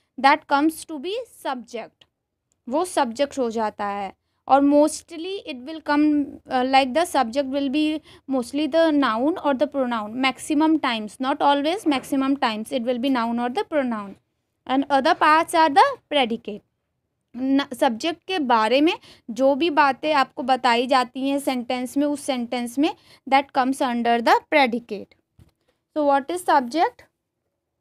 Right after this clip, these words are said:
The thing about which we are, subject is the part of thing about which,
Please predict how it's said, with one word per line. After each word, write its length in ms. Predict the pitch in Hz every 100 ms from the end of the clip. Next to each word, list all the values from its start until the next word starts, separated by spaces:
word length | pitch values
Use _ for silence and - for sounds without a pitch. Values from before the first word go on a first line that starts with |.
| _ _ _ _ _ _ _ _ _ _ _ _ _ _ _
The 220 | 277 247 269 -
thing 220 | 277 294
about 300 | 349 277 277 262 247
which 180 | 320 294
we 300 | 262 262 262
are, 400 | 294 494 _ - _ _ _ _ _ _ _ _ _ _ _ _ _ _ _ _ _ _ _ _ _ _ _ _ _ _ _ _ 277
subject 500 | 240 220 311 320 311
is 200 | 294 247
the 120 | 311 330 277
part 280 | 233 247
of 160 | 262 330 - _
thing 300 | 277 233 262 - _ _ _ _ _ _ _ _ _ _ _ _ _ _ -
about 420 | 247 220 233 262 277
which, 500 | 262 233 320 -